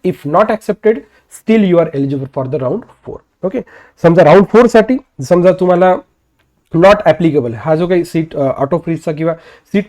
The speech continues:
प्रिफरन्सचा प्रकार आहे तो चौथ्यासाठी ॲप्लिकेबल नाही. लास्ट सिच्युएशन, seat allotted and accepted, eligible for the round four for betterment if seat is beyond the top six. ठीक आहे,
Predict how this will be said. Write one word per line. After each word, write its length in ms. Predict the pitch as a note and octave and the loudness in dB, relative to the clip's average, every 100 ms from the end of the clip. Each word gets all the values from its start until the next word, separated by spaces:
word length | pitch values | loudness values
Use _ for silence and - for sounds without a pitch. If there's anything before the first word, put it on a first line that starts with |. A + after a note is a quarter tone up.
| - | -6
प्रिफरन्सचा 420 | E3+ F3 E3+ F3 | -6 -6 -6 -6
प्रकार 280 | D3+ C3+ C#3+ | -4 -4 -4
आहे 100 | D#3 | -4
तो 240 | F3+ C#4 - | -6 -10 -8
चौथ्यासाठी 520 | C3+ C3+ C3+ B2+ - | -8 -6 -10 -12 -10
ॲप्लिकेबल 520 | C#3 - A2+ B2+ F#3 D4 - | -10 -10 -12 -10 -12 -12 -16
नाही. 180 | G#2+ F#2 _ _ _ _ _ | -18 -18 _ _ _ _ _
लास्ट 340 | C#3 F3+ G#3 B3+ | -4 -2 -2 -4
सिच्युएशन, 540 | A3 G3+ G3 G3 A3+ A3+ - | -4 -6 -4 -4 -6 -10 -4
seat 300 | G3 - D3 | -4 -2 0
allotted 340 | D#3+ E3 G#3 G3+ | 0 0 -4 -4
and 120 | C#3+ C#3 | -8 -10
accepted, 520 | C#3 - E3 - G3+ - | -10 -10 -12 -8 -10 -8
eligible 300 | C3 C3 B2+ B2+ | -8 -8 -10 -10
for 80 | B2+ | -8
the 120 | A#2+ | -8
round 200 | A#2 A#2 | -8 -10
four 280 | A2 - A3+ A3+ _ _ - | -10 0 0 0 _ _ -8
for 200 | C#3 B2 | -6 -2
betterment 440 | D3+ E3 F#3+ G#3+ G#3+ E3 | -2 -2 -2 -2 -4 -6
if 100 | E3+ - | -8 -6
seat 120 | F3+ F3+ D3 | -6 -6 -6
is 140 | F3+ F#3 B2+ | -8 -8 -8
beyond 240 | B2+ A#2 | -6 -6
the 140 | A#2 G#3 - | -8 -10 -10
top 120 | A#2+ - _ - | -12 -12 _ -12
six. 80 | D3 - - _ | -12 -12 -20 _
ठीक 120 | A#3 | -12
आहे, 100 | - | -12